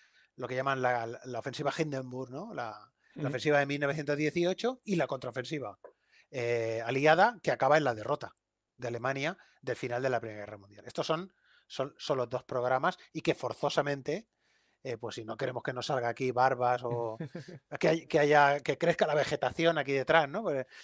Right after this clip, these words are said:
Speaker 1: de tal, pues, eh, serán forzosamente muy condensados, pero porque, básicamente para que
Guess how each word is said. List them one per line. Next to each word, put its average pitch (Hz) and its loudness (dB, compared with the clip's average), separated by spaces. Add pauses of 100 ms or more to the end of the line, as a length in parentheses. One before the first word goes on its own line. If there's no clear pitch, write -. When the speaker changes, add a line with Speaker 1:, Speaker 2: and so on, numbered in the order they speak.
(120)
Speaker 1:
de 139 -4
tal, 175 2 (180)
pues, 160 2
eh, 131 2
serán 135 0
forzosamente 139 0
muy 135 -6
condensados, 139 -2 (220)
pero 151 4
porque, 151 2
básicamente 202 4
para 160 4
que 131 0